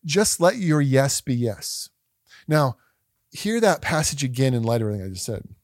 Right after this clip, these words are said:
First of all, Jesus was not saying, um, "Don't cuss," like, "Don't say swear words." That's a whole different conversation. Um, Paul picks up later, and not,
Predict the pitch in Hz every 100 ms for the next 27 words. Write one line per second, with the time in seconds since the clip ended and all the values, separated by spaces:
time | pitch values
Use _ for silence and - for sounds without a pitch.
0 | _ _ - _ _ _ _ - 170 139
1 | 113 107 143 160 151 127 120 123 127 -
2 | 120 113 107 104 - _ _ _ _ 110
3 | 104 92 92 92 - _ _ - 110 110
4 | _ - - 92 120 - - - _ -
5 | 110 104 - 127 113 107 - 113 - -
6 | 127 110 95 101 117 - 117 107 107 -
7 | 143 135 117 113 - 110 104 - 95 92
8 | 127 139 _ - - _ _ 113 104 101
9 | 101 98 - _ _ _ - 127 - 139
10 | 135 - 135 - 117 117 117 110 110 107
11 | 104 - 139 127 110